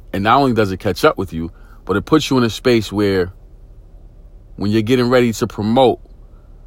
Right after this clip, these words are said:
your next product, your next service, now the word will get out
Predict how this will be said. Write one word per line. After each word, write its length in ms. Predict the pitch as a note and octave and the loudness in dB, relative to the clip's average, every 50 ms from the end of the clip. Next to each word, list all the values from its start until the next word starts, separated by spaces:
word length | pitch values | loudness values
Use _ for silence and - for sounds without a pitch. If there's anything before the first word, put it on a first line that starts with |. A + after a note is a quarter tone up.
| - - - - - - - - - - | -20 -20 -20 -20 -20 -20 -20 -20 -16 -8
your 140 | F#2+ G#2 G#2+ | -4 -2 0
next 360 | G#2 A2+ C#3 D#3 C#3+ - - | 2 2 2 2 2 0 -2
product, 360 | - A#2+ G#2+ G2+ G2 F#2+ E2+ | 0 4 4 4 4 2 0
your 100 | F#2+ G2 | -2 -4
next 380 | F#2 F#2+ G2+ B2 F3+ - - - | -4 -2 0 0 -2 -2 -4 -6
service, 600 | - G2+ F#2+ F#2 F2 D#2 D#2+ E2 - - - - - - - - - - - - - | -4 -2 0 0 0 -2 -4 -6 -8 -12 -18 -20 -20 -20 -20 -20 -20 -20 -20 -16 -8
now 580 | - E2+ B2 D3 C#3+ B2+ G#2+ G2+ G2 G#2+ A#2+ - - - - - - - - - - - - - - - - - | -4 0 2 4 4 4 4 4 2 2 0 -4 -10 -20 -20 -20 -20 -20 -20 -20 -20 -20 -20 -20 -20 -20 -12 -8
the 100 | - F2+ | -4 -4
word 460 | F#2 F2+ F#2 A#2 C#3 D3 D3+ D3 B2 | -2 0 2 4 6 6 6 6 4
will 240 | A2 B2 C3+ B2 A#2 | 2 2 2 2 2
get 200 | G#2 G#2 A#2 A2 - - - | 2 0 -2 -2 -2 0 2
out 320 | B2+ B2 A2 - - | 2 4 4 2 0